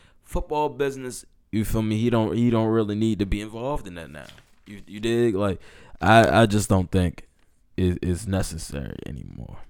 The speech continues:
You know, that's that. But that's just me. That's just me. I could be wrong, but I don't think I am. But, you feel me? I just think that Jerry need to stay in the cut with the M's and just hand 'em out.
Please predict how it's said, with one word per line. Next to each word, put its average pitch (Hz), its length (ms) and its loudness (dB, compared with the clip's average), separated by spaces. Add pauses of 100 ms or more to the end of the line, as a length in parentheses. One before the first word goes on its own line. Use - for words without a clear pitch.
(300)
You 117 180 0
know, 107 240 0 (180)
that's 110 260 -4
that. 127 180 2
But 180 100 4
that's 202 160 8
just 175 160 0
me. 175 300 0 (500)
That's 143 220 2
just 127 120 -4
me. 107 140 0
I 131 80 4
could 190 180 4
be 190 100 0
wrong, 151 360 4
but 113 140 -2
I 131 80 6
don't 151 180 4
think 156 160 0
I 151 80 -2
am. 120 320 -2 (300)
But, 107 300 -2 (580)
you 110 140 -4
feel 107 200 -6
me? 104 140 -4
I 110 100 0
just 101 240 -8
think 101 160 -6
that 92 340 -6
Jerry 104 380 -6
need 98 160 -14
to 90 60 -18
stay 120 260 -10
in 123 120 -8
the 123 60 -10
cut 98 360 -8 (420)
with 104 180 -6
the - 200 -8
M's 92 640 -12
and 123 100 -12
just 123 140 -8
hand 110 240 -2
'em 82 120 -10
out. - 180 -20